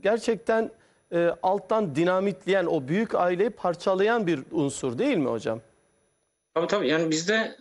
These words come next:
Speaker 2: e, bizde, e, bana ne, e, anlayışı olmaz. Yani neme lazımcılık falan anlayışı olmaz. Yani bir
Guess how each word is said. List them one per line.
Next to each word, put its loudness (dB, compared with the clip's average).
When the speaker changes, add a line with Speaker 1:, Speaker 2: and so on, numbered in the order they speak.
Speaker 2:
e, -4
bizde, -2
e, -2
bana 2
ne, -2
e, -6
anlayışı 0
olmaz. -2
Yani -4
neme 2
lazımcılık -2
falan -4
anlayışı -6
olmaz. -2
Yani -2
bir -4